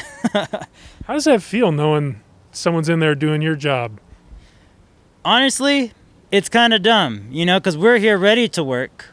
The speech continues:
Speaker 1: We want to work. It's never been an issue of not wanting to work,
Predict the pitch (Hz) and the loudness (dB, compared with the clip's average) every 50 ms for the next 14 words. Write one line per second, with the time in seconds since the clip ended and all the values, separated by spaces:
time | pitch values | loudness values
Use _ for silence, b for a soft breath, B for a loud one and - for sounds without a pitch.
0 | - - 170 202 180 180 190 220 240 175 - - 156 135 127 107 82 - _ _ | -10 -4 -4 -2 0 0 0 0 0 0 -4 -10 -10 -8 -8 -10 -12 -14 _ _
1 | _ - - 147 156 143 185 202 196 208 196 175 202 190 190 185 196 180 - - | _ -20 -16 -16 -12 -8 -6 -4 -4 -4 -4 -4 -4 -4 -4 -4 -4 -6 -4 -4
2 | 190 175 165 180 185 175 160 170 180 185 180 180 175 175 165 156 156 180 202 165 | -4 -4 -2 -2 -2 -4 -4 -4 -4 -4 -4 -4 -6 -6 -6 -6 -4 -4 -4 -6
3 | - - - | -6 -10 -20